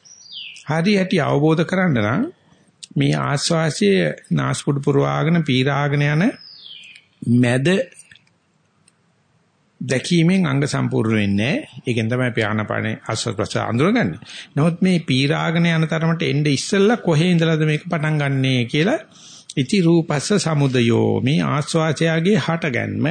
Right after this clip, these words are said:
දකින්න බලන්න. ඉති රූපස්ස අත්ථංගමෝ. ඊට පස්සේ ආස්වාසයේ නිමාව දැක ගන්න.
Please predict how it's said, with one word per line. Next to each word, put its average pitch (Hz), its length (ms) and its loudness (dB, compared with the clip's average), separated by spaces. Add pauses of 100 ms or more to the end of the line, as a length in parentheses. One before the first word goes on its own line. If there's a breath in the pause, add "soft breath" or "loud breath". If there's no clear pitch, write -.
(520)
දකින්න 117 400 -2
බලන්න. 107 440 -2 (800 loud breath)
ඉති 202 240 -2
රූපස්ස 175 500 2
අත්ථංගමෝ. 120 1200 0 (240 loud breath)
ඊට 170 180 -2
පස්සේ 202 280 0
ආස්වාසයේ 170 680 0
නිමාව 147 520 2 (480)
දැක - 240 -6
ගන්න. - 280 -10